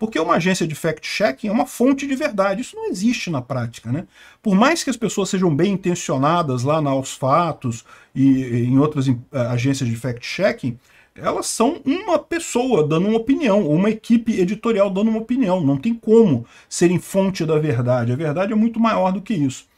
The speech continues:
Então, eh, esse, esse tipo de coisa é muito, muito bacana, funciona muito bem. Só que tá incomodando a esquerda, né? É, você pode ver que o Twitter, o, o Felipe Neto levou algumas, alguns avisos deles. Foi até engraçado, porque ele,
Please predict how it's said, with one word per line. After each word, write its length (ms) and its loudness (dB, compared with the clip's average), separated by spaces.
Então, 440 0
eh, 300 8
esse, 340 0
esse 100 -2
tipo 160 -2
de 60 0
coisa 340 2
é 80 2
muito, 460 4
muito 220 0
bacana, 340 2
funciona 360 -4
muito 220 0
bem. 180 0
Só 160 -2
que 120 -2
tá 100 -2
incomodando 520 2
a 40 4
esquerda, 500 -2
né? 200 2
É, 180 4
você 160 -2
pode 240 2
ver 160 2
que 100 -2
o 40 -2
Twitter, 580 -2
o, 180 0
o 200 0
Felipe 360 -2
Neto 320 2
levou 560 2
algumas, 640 0
alguns 320 0
avisos 380 2
deles. 160 0
Foi 120 0
até 140 0
engraçado, 580 2
porque 460 -2
ele, 640 6